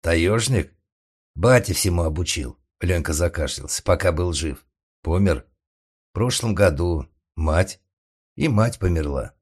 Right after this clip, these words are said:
Жили в Листвянке? Вы же слышали?" Владимир Иванович внимательно на него посмотрел. "Чувствую, не договариваешь. Сколько тебе лет?" "Почти восемнадцать".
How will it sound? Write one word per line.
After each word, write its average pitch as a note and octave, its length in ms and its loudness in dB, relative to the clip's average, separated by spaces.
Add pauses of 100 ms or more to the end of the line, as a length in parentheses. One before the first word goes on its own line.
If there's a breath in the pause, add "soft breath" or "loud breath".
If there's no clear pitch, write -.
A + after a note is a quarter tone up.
(140)
Жили G2 300 0
в F#2 80 -4
Листвянке? G2 680 -2 (400)
Вы G#2 160 2
же A#2 120 2
слышали?" G#2 640 -2 (680)
Владимир B2 480 0
Иванович A2 460 0
внимательно F2+ 520 -2
на E2 120 -4
него E2 280 -2
посмотрел. D#2+ 680 -6 (400)
"Чувствую, A#2 720 0
не G2+ 120 4
договариваешь. F#2+ 800 0
Сколько - 340 -2
тебе A2 260 -2
лет?" D#2+ 240 -4 (580)
"Почти G#2+ 340 2
восемнадцать". F#2+ 760 -2